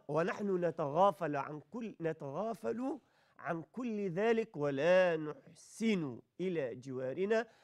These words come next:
بل أصبح اليوم المثل المضروب عند عامة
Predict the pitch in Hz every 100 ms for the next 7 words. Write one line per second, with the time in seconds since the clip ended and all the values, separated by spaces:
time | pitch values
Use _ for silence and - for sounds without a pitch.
0 | _ 135 139 - 165 165 143 156 139 151
1 | 139 135 156 156 175 156 - _ _ _
2 | 139 135 135 165 170 143 131 131 127 131
3 | 120 135 156 156 147 - _ _ - 139
4 | 131 131 123 151 175 190 190 165